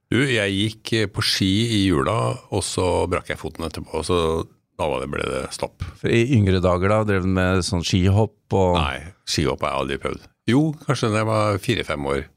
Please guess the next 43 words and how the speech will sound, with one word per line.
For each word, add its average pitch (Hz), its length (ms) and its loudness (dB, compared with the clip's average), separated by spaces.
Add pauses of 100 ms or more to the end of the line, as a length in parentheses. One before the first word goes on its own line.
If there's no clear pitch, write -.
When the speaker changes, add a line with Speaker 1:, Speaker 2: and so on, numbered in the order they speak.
(100)
Speaker 1:
hoppa 64 240 -2 (440)
Speaker 2:
Ja. 80 160 2 (320)
Speaker 1:
var - 260 -6
en 73 160 -4
halv 69 260 -4
meter, 73 320 -6
tenker - 280 -8
jeg. - 20 0
Speaker 2:
Ja, 135 240 2 (240)
ja. 87 140 2 (600)
Ellers 107 220 0
så 139 100 2
er 101 100 2
du 90 60 0
ikke, 151 220 0
du 98 80 2
er 82 140 2
jo - 20 -8
ikke 151 160 -2
kjent 80 260 -2
for 82 120 0
å - 20 0
være 82 160 0
den 78 100 -2
som 85 160 -2
sitter 82 540 -2
klistret 82 340 0
foran 80 300 0
T 80 160 0
V-en 73 240 -4
når 78 160 0
det 78 80 0
er 78 140 -2
hverken 80 280 -6
fotball 69 460 -6
Speaker 1:
Nei, 78 80 0
Speaker 2:
eller 98 260 0
Speaker 1:
det 98 120 0
er - 20 0
ikke - 160 -2
Speaker 2:
idrett. 117 320 -4
Speaker 1:
det. - 180 -12
Speaker 2:
Nei. 98 200 -2